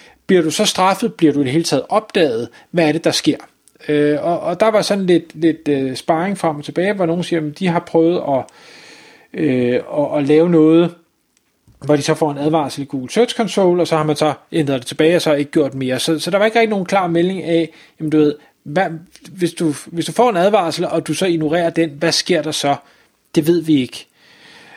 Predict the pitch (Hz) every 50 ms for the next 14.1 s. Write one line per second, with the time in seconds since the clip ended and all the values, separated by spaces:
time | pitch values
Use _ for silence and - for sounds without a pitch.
0 | - _ 480 262 156 156 151 147 147 131 139 - 233 262 175 202 208 196 170 -
1 | - 170 160 160 151 143 135 160 156 165 165 - - 175 175 175 147 143 175 208
2 | 196 196 190 175 165 170 165 170 156 147 143 147 147 165 165 - - - - -
3 | - 190 - - 233 240 220 202 185 - 208 196 175 170 190 190 - 175 185 175
4 | 147 - 185 185 180 170 170 156 151 151 - - 190 175 170 165 165 - - 165
5 | 160 156 160 143 147 143 - 160 151 147 151 156 160 160 160 - - - - -
6 | _ _ _ - - _ _ - 160 160 160 165 151 160 165 160 147 135 156 165
7 | 170 160 - 160 156 147 147 135 139 151 165 190 220 196 - - 214 190 175 170
8 | 165 156 - 170 156 160 147 - 175 175 156 156 156 147 151 151 143 - - -
9 | - 87 - - - - - _ _ _ _ - - - 147 151 135 - - _
10 | _ - - 139 135 - - - - 156 147 120 139 139 135 - 165 151 - -
11 | 143 127 131 139 147 - - 143 135 127 123 - 123 - 147 135 131 123 131 131
12 | - - 135 101 113 110 113 113 - - 147 135 131 135 143 127 120 - 123 120
13 | 127 143 - 120 110 - 113 - - - - - 117 113 - - 113 117 - -
14 | -